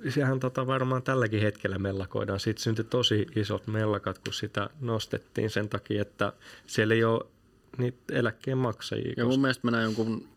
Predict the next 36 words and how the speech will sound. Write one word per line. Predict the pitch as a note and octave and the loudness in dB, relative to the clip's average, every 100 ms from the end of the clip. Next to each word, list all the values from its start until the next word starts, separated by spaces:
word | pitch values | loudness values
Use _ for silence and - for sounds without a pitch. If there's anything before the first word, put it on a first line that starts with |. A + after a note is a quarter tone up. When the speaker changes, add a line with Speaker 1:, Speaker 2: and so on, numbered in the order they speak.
| - - | -20 -4
Speaker 2:
palavan | A#2+ A#2 G2+ F#2 | 0 0 -2 -4
auton | A2 A2+ G#2+ G#2 G#2 | -2 -2 -2 0 0
uutisissa | F#2+ G2 G2 F#2+ - G2 | 0 -2 -4 -4 -2 0
ja | F#2+ | 2
Speaker 1:
Joo, | A#2 A2+ | 2 0
sitä, | - A#2+ A2+ A2 | -2 -2 -4 -4
sehän | - A2+ G#2 | -4 -2 -2
on | G#2 | -4
siellä | - G#2+ G#2 G2+ | -4 -4 -4 -6
ihan | G2+ | -6
peruspäivää. | A2+ G#2+ G#2 - - - - A#2+ - | -4 -4 -6 -6 -4 -2 -2 -4 -6
<laughs> | - - - - - - _ _ _ _ | -12 -18 -20 -20 -20 -20 _ _ _ _
Nykyään, | G#2+ G#2+ - G#2+ G2+ | 0 2 2 0 0
et | G2+ | -2
siellä, | - A2+ G#2+ - | 0 2 2 -2
siellä | - A2+ A2 | 0 0 2
on | G#2 | 0
tosi | A2 G2+ G#2 | 0 0 0
iso | G2+ G2+ | 0 -2
haloo | G#2+ G#2+ G2+ | 0 0 0
siitä. | - G#2 G2 | 0 -2 0
Muissa | A2+ B2+ A#2+ | 0 2 2
Euroopan | A2+ G#2+ G2+ G#2+ | 2 0 -2 -4
maista | G#2 G2+ G2 - | -2 -2 -4 -2
on | G#2+ G#2 G#2 - - | 0 0 -2 -8 -8
keskimääräistä | - G2+ - G#2+ A2 G#2+ - - | -4 -4 -4 -4 -4 -6 -8 -4
pienempi. | A2 G#2+ G2+ G#2 | -2 0 -2 -2
Saksassa, | G#2+ G#2+ A2+ G2+ - - - | -2 -2 -6 -6 -4 -6 -4
Saksassa | A#2 A2 - - G#2+ | -6 -4 -6 -4 -4
on | |
Suomea | G2+ G#2+ G2+ G2+ | -2 -2 -2 -4
pienempi, | - G#2 G#2 G2+ G2 | -4 -4 -4 -4 -4
Ranskassa | G#2 G#2 - G#2 - A2+ | -4 -4 -8 -10 -8 -8
on | |
Suomea | A#2 A#2 A2+ A#2+ | -6 -4 -4 -6
pienempi, | C3 B2+ | -8 -6